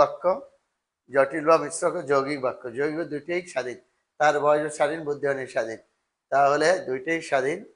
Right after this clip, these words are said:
হ্যাঁ, এটা হলো যৌগিক বাক্য।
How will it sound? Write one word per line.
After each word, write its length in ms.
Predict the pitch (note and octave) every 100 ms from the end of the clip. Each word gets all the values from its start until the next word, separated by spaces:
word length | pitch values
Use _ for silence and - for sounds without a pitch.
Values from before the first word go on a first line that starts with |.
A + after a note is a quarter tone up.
| _ _ _ _ _ -
হ্যাঁ, 200 | D3+ B3+ - -
এটা 160 | C3+ C#3+ D#3+
হলো 220 | D3 C3+ G#3 - - _ _ _
যৌগিক 360 | B2+ C3+ D3 C#3
বাক্য। 220 | A#2 -